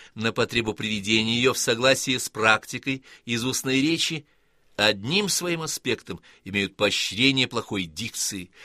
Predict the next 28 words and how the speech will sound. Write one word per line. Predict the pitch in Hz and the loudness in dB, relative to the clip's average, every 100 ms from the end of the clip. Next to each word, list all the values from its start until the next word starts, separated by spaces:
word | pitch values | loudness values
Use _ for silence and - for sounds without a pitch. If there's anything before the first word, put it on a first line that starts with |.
| - | -18
шепелявости | - - 104 98 120 202 226 202 - - 170 - _ - | -8 -2 -2 -2 0 2 2 0 -4 -6 -10 -12 _ -4
и | 113 | 0
невнятности | 110 104 113 175 185 175 165 - | 0 0 2 2 2 -4 -6 -8
из | 156 | -8
устной | 156 143 147 131 | -6 -6 -6 -4
речи, | 120 98 - - _ _ _ _ | -4 -4 -6 -10 _ _ _ _
что | - 117 | -8 -4
мешает | 104 - 110 104 92 | -2 0 2 2 0
людям | 107 98 98 | -6 -4 -4
быть | 98 - - | -6 -10 -6
понятыми | 123 131 104 85 - 76 76 _ _ _ | 2 2 2 -4 -12 -16 -18 _ _ _
и | 101 | -14
понимать | 101 92 90 104 | -8 -4 -2 -4
других | 104 90 92 | -6 -14 -14
людей. | - 98 98 _ _ _ _ _ _ _ _ _ - - - | -16 -14 -14 _ _ _ _ _ _ _ _ _ -20 -20 -8
А | - 120 | 2 2
другим | 117 127 127 135 247 208 | 4 0 -4 -4 -4 -2
аспектом | 110 - - 104 - 98 | -2 -2 0 -2 -2 -8
поражают | 90 95 87 98 95 87 | -4 -4 0 0 0 -4
дополнительные | 101 117 156 202 214 220 220 | -2 0 0 -2 -4 -4 -4
трудности | 170 170 156 160 - 156 - - - | -4 -4 -6 -10 -10 -12 -14 -20 -12
в | - | -4
согласовании | 165 151 143 147 143 139 | -2 0 2 4 4 4
работы | 127 123 120 117 | 2 0 -2 0
левого | 107 107 110 110 110 113 | 0 2 4 4 4 2
и | 113 | -2
правого | - 107 101 98 | -2 2 2 0
полушарий | 90 92 87 107 98 101 | -4 -6 -6 -2 0 0